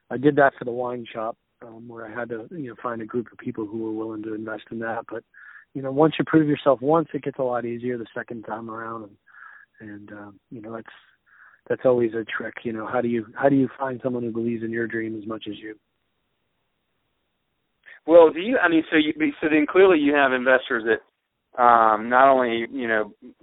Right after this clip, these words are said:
Speaker 2: believe in your ability to, you know, to, to pull off a successful restaurant, but probably share your, your philosophy. Is, is, is that, I mean, do you think that's an important part of that? Like, if you're, so, 'cause I'm thinking of somebody listening to this that's, you know, maybe raising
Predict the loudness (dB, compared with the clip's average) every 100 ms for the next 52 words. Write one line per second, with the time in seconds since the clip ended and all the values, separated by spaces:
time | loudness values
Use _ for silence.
0 | -8 -4 -2 -4 -2 -2 0 2 2 2
1 | 0 0 -2 _ _ _ _ _ _ _
2 | _ -8 -2 -2 0 0 0 -4 -4 4
3 | 6 4 2 0 -2 -6 -2 -2 -2 0
4 | 0 0 -6 -6 2 4 4 -2 -4 -4
5 | -2 -2 -4 -8 _ _ _ _ _ _
6 | -10 -6 2 6 6 4 -8 -6 -6 -4
7 | -4 -4 0 2 2 0 -14 -18 -8 -6
8 | -4 -6 -2 -2 -2 -6 -2 -2 -2 2
9 | 2 4 2 0 -2 -8 -6 0 2 2
10 | -2 _ _ _ 4 4 4 -4 0 0
11 | 2 -2 -2 -6 -2 0 2 0 -4 -10
12 | -4 0 0 0 -12 -10 -6 -2 0 0
13 | 0 2 2 0 -10